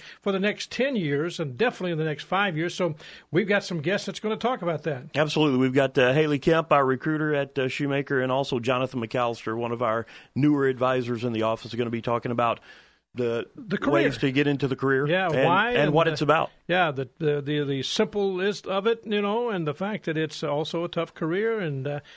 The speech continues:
Speaker 1: but very, very rewarding. You have a, you have a saying, it's a tough job, but a great career.
Speaker 2: Absolutely. It's a horrible job, but a great career.
Speaker 1: <laughs> All right. If you just tuned in, this is Talk Money. I'm Jim Shoemaker. Mac, there's some statistics that are out. You know,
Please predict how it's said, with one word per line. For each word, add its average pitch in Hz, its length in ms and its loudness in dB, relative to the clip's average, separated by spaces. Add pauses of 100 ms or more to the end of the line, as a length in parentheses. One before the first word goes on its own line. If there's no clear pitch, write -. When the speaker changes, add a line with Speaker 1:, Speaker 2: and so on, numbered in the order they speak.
Speaker 1:
but 175 120 0
very, 165 400 0
very 143 400 -2
rewarding. 139 540 -2
You 190 140 4
have 214 160 4
a, 165 100 -2 (260)
you 254 120 4
have 277 100 8
a 214 80 2
saying, 175 560 2
it's 143 240 -4
a 147 240 0
tough - 340 0
job, 143 480 0
but 143 120 -6
a 135 40 -6
great 151 280 -2
career. 143 400 -6
Speaker 2:
Absolutely. 143 600 2
It's 131 160 -2
a 151 80 4
horrible 170 380 6
job, 123 440 6
but 135 100 4
a 127 40 2
great 139 300 2
career. 131 420 2 (440)
Speaker 1:
<laughs> - 420 -12
All 180 180 2
right. 143 300 0
If 127 80 -8
you 156 80 -2
just 240 240 2
tuned 240 200 2
in, 214 160 4
this 208 180 -4
is 165 80 -8
Talk 214 300 2
Money. 170 260 2
I'm 160 180 0
Jim 165 240 -2
Shoemaker. 190 500 -2 (300)
Mac, 302 320 0
there's 262 200 0
some 185 200 -2
statistics - 880 -2
that 151 220 -4
are 151 80 0
out. 170 200 0
You 262 80 -2
know, 294 200 0